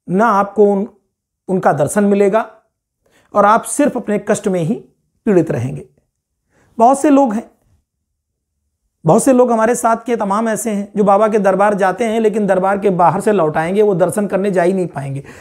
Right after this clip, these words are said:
किसी न किसी कारण से वो बाहर ही खड़े रहेंगे।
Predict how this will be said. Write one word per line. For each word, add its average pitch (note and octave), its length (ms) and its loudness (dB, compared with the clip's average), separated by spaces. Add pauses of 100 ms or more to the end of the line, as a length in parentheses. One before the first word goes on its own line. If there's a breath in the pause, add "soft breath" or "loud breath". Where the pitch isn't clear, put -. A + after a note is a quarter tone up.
(180 loud breath)
किसी B3+ 200 4
न B3 100 2
किसी A3+ 220 -2
कारण F#3+ 300 0
से - 320 -4 (480)
वो D#3+ 60 -2
बाहर E3 260 2
ही A3+ 60 2
खड़े F#3 240 2
रहेंगे। C#3 340 -4